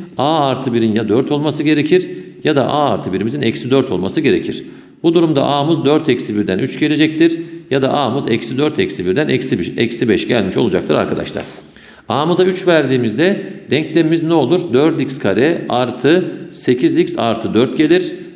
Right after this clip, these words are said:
Dört parantezinde x kare artı iki x artı bir gelmiş olur arkadaşlar. Bu x artı birin karesidir. Kökümüz kaç gelmiş olur? Eksi bir gelmiş olur. İkiden farklıdır, sıkıntı yok. Eksi beş verdiğimizde eksi beş artı birden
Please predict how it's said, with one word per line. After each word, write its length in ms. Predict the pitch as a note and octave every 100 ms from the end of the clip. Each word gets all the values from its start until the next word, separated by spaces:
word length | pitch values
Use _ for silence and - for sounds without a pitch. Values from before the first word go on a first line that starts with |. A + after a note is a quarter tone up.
| -
Dört 260 | A#2+ F#3 F3+
parantezinde 720 | B2+ A2 G2+ G#2 F#2+ G#2 E3
x 240 | C#3+ E3 -
kare 240 | B2 G2+
artı 420 | F#2 B2+ G2+ - D3+
iki 380 | B2 - D#3
x 180 | D#3+ D#3 -
artı 460 | A#2 G2 - D#3
bir 160 | B2+ D3
gelmiş 340 | G#2+ F#2+ A2+
olur 120 | B2
arkadaşlar. 560 | C3 B2+ C3+ C3 D#3+ E3+ - - - -
Bu 160 | D3 F#3+ F#3+
x 220 | D#3+ -
artı 260 | E3+ E3+ E3
birin 160 | E3+ E3
karesidir. 600 | F3 F3 E3 F3 F#3 - - - -
Kökümüz 400 | D#3 D#3+ D#3+ D#3+
kaç 240 | F3+ F3
gelmiş 300 | B2 A2+ A2+
olur? 160 | B2 C#3
Eksi 300 | C3 C3 D3
bir 100 | D#3+
gelmiş 360 | B2+ G2+ G2
olur. 240 | C#3 F3+ D3+
İkiden 400 | A2+ E3 D3 D3
farklıdır, 400 | D3 C#3 A#2+ D#3
sıkıntı 420 | - - F#2+ C#3+
yok. 140 | F2 - - - - - - _
Eksi 300 | A#2 A#2+ E3
beş 240 | G3 G3 E3
verdiğimizde 520 | C#3+ A#2+ A2+ A2+ D#3+
eksi 320 | C3+ B2+ D3
beş 160 | E3+ D#3
artı 280 | B2+ -
birden 340 | G#2 G2 E3